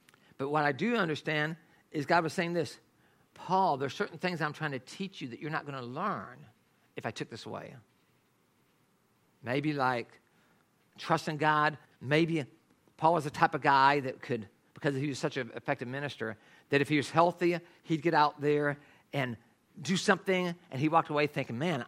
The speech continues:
I'm really good. Look at what I can do." But he's having a difficult time, and he's saying, "God, I can't even get through this. I'm in pain." If you don't help me, I'm not gonna do it. Then he does it and has great, he has, uh,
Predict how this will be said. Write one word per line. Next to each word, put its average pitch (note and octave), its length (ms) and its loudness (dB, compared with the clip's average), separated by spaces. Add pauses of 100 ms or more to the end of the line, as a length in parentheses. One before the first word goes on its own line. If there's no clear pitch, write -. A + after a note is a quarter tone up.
(100)
I'm D3 540 -4
really E3+ 280 -2
good. D#3 520 0 (360)
Look G3 160 0
at F3+ 40 -6
what E3 220 0
I E3 220 4
can F3 180 -4
do." F3 260 4 (800)
But C#3+ 100 0
he's D#3+ 160 4
having F#3 200 4
a D#3+ 100 -4
difficult E3 380 -6
time, F3 380 0 (200)
and B2 100 -4
he's - 40 -6
saying, D3 140 -4
"God, C3+ 260 2
I D3+ 100 -2
can't D#3+ 180 -4
even B2 140 -6
get G#2+ 160 -8
through E3 200 0
this. A2+ 300 -8 (560)
I'm D#3+ 160 0
in D3 80 -2
pain." D3+ 460 -4 (300)
If - 160 -8
you G3+ 80 2
don't G3 120 4
help F#3 200 4
me, D#3+ 80 -6
I'm D#3 80 -2
not D3 140 -2
gonna D3 140 -4
do D3 60 -2
it. D3 140 -4
Then D3 80 -4
he D#3 80 -2
does D#3 260 0
it D#3+ 40 0
and D3 80 -4
has D#3 180 -4
great, D3+ 320 -6 (360)
he D#3+ 180 0
has, D#3+ 260 0
uh, B2 260 -2